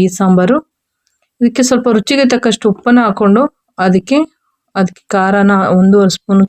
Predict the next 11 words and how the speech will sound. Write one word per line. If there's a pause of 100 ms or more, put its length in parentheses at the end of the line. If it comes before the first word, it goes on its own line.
ಕಾರನ
ಹಾಕ್ಕೊಂತ (120)
ಇದ್ದೀನಿ. (800)
ಚೆನ್ನಾಗಿ
ಅದನ್ನ (100)
ಮಿಕ್ಸ್
ಮಾಡ್ಕೊಂಡ್ಬೇಕು. (180)
ಖಾರ (220)
ಮೇಲೆ
ಹಾಕಿದ್ರಿಂದ
ಸ್ವಲ್ಪ